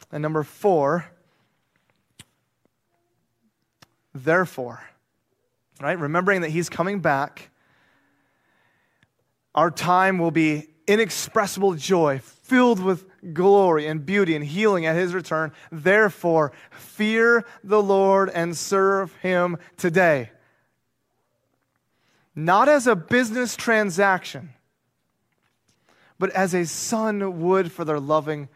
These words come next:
father. Give your life to Jesus Christ. Completely commit to him.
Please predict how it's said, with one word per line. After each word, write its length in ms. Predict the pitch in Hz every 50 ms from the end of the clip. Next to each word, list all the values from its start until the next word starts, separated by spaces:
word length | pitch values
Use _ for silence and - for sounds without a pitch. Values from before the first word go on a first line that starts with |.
| _ _ _
father. 540 | _ - - 147 131 120 113 117 110 104 - - _ _ _ _ _ _ _ _ _ _ _ _ _ _ _ _ _ _ _ _ _ _ _ _ _ _ _ -
Give 440 | 165 143 185 220 254 277 285 247 220
your 340 | 214 208 226 226 226 226 226
life 480 | 208 196 185 170 156 151 147 151 - -
to 120 | - 175
Jesus 580 | 160 139 - - 185 185 185 170 196 185 - -
Christ. 720 | - - 185 156 143 131 120 113 - - - - - - _ _ _ _ _ _ _ _ _ _ _ _ _ _ _ _ _ _ _ _ _ _ _ _ _ _ _ _ -
Completely 880 | - 214 214 208 190 - - - 233 240 262 262 262 262 262 262 247
commit 580 | - - - - - 196 196 196 208 214 202 -
to 160 | - - 196 190
him. 440 | 185 190 190 180 160 139 127 120